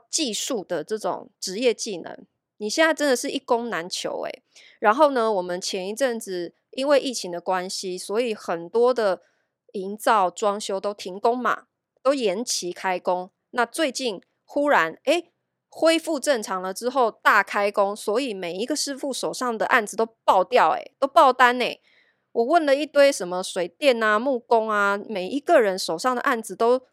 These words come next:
满满满，满到说八九月都做不完了。好，那怎么办呢？现在就是只能求着这些师傅哈，你有没有空档可以赶快来帮我做一下？好，我这边案子很小，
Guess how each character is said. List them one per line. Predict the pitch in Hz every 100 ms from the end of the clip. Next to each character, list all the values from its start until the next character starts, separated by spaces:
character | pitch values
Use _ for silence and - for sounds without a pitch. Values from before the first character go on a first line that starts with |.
| _
满 | 220 208
满 | 254 262
满， | 254 247 185
满 | 185 180
到 | 202 262
说 | 247 226
八 | 226 220
九 | 226 185 175
月 | 196 - - _ _ _
都 | 262
做 | 269 - 269
不 | 262 247
完 | 175 180
了。 | 196 180 - _ _ _ _ _
好， | 196
那 | 214 262
怎 | 190
么 | 175
办 | 233 208
呢？ | 180 180 196 _
现 | - 285
在 | 277
就 | 277
是 | 269 277
只 | - 202 175
能 | 170 170
求 | - - 185
着 | 190
这 | 196
些 | 220
师 | 214 - 208
傅 | 202 196
哈， | 180 180 - - - - - _
你 | 220 214 202 196 190
有 | 208
没 | 202
有 | 311 285
空 | - 285
档 | 208 185 165
可 | - 262
以 | 262
赶 | 185 180
快 | 285 254
来 | 208
帮 | 240 254
我 | 175
做 | - 254
一 | 214
下？ | - 254 170 - _
好， | - 254
我 | 240
这 | 320
边 | 339 339
案 | 330 302
子 | 247 240
很 | 240 240
小， | 311 - 240 165